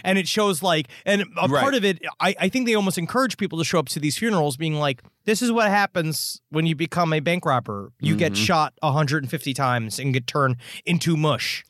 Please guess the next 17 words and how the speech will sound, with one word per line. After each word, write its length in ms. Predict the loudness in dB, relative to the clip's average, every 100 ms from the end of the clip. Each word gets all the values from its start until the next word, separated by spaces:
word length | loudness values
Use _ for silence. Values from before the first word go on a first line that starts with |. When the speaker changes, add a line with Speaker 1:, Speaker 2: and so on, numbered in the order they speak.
| -2
Speaker 3:
But 260 | -2 -2 -6
while 240 | -2 0 2
Bonnie 380 | 0 0 0
and 80 | -2
Clyde 380 | 0 2 2 0
were 80 | -6
the 80 | -6
first 440 | -2 0 0 -2
of 60 | -6
the 60 |
celebrity 520 | -4 0 2 2 0
criminals 480 | -2 2 2 2 -2
to 100 | -4
die 240 | 0 4 4
in 120 | 2
the 60 | -2
thirties, 600 | 0 2 2 -2 -6